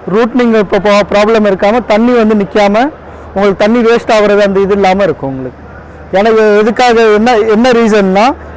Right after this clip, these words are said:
நம்ம சாயில வந்து டச் பண்ணாம இது மேல மேல் டாப்ல ஓடுறது. சாயிலுக்கு மேல உள்ள கு-, என்ன இது கண்டென்ட் இருந்தாலும்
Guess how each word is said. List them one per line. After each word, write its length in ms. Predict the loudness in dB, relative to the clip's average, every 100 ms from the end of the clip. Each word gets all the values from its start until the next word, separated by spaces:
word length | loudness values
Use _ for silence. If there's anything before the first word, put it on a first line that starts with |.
| -6
நம்ம 160 | -2 0
சாயில 240 | 2 2 2
வந்து 260 | 2 2 0
டச் 240 | -2 -2
பண்ணாம 300 | 0 2 2
இது 100 | 0
மேல 520 | 2 2 2 2 0 -2
மேல் 240 | -2 0 0
டாப்ல 260 | 0 2 2 2
ஓடுறது. 400 | 2 0 0 -2 -6 -20 -20 -4
சாயிலுக்கு 340 | 0 2 2
மேல 360 | 2 2 2 2
உள்ள 140 | 2 0
கு-, 320 | 2 2 2
என்ன 200 | 2 0
இது 340 | 0 0 0
கண்டென்ட் 460 | 0 -2 0 -2 0
இருந்தாலும் 460 | -2 0 2 0